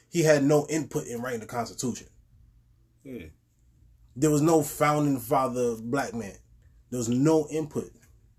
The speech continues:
Speaker 1: That's why we, we not considered a whole person.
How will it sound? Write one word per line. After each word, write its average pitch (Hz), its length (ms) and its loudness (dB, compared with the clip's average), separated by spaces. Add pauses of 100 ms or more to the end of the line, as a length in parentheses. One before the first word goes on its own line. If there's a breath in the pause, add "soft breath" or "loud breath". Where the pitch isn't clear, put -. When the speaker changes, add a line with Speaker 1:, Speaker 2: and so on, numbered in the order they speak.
(960)
Speaker 1:
That's 135 220 -2
why 139 140 2 (1160)
we, 143 200 -2
we 147 180 0
not 143 260 2
considered 127 600 0 (840 soft breath)
a 117 100 0
whole 131 340 2
person. 117 400 -4